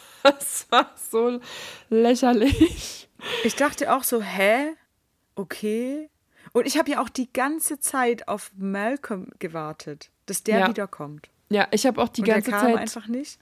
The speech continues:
Speaker 1: darauf gewartet, dass Teledeus doch ein Verräter ist.
Speaker 2: Das fand ich ja richtig gut gemacht, dass
Speaker 1: Ja.
Speaker 2: die ganze Zeit, das hatten wir ja beide, das Thema, ne, dass ich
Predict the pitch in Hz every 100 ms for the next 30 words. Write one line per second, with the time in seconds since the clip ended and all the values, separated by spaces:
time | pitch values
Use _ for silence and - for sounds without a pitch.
0 | - 220 220 220 - 214 220 233 220 214
1 | - 208 202 214 226 233 - 208 226 220
2 | - 233 - 208 196 190 202 302 185 -
3 | 165 - - _ _ - - - 339 -
4 | 285 247 254 226 240 - 208 - 269 -
5 | 165 160 220 - - _ - 208 190 -
6 | 190 220 269 302 - 247 226 220 - -
7 | 196 233 233 208 185 175 180 202 190 170
8 | - 208 190 165 165 185 208 - - -